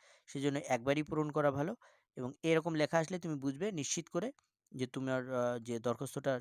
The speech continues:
ঠিকঠাক মতো জমা হলো। এবং পরবর্তীতে যদি তুমি সিলেক্টেড হও, তাহলে ফোন কল করে, ফোনে এসএমএস করে তোমাদেরকে জানিয়ে দেওয়া হবে, তখন আর একটা ফর্ম পূরণ করতে হবে। আমাকে,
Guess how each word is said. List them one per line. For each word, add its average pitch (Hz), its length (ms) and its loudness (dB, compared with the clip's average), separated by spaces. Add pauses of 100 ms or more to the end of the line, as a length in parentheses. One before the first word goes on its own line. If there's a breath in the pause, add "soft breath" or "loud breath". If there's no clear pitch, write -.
ঠিকঠাক - 260 -4
মতো 127 200 -6
জমা 120 260 0
হলো। 165 280 0 (460 soft breath)
এবং 135 160 -4
পরবর্তীতে 151 540 4
যদি 147 320 2
তুমি 143 240 -2
সিলেক্টেড 147 500 0
হও, 147 200 2 (480 soft breath)
তাহলে 135 420 6 (140)
ফোন 147 260 0
কল 165 200 6
করে, 175 260 4
ফোনে 143 280 -2
এসএমএস 156 360 -2
করে 170 240 0
তোমাদেরকে 139 520 -4
জানিয়ে 127 260 -2
দেওয়া 139 140 0
হবে, 170 100 -8
তখন 139 280 0
আর 139 100 2
একটা 131 200 -4
ফর্ম 131 220 -4
পূরণ 131 220 -6
করতে 127 220 -6
হবে। 156 100 -2
আমাকে, 127 400 -4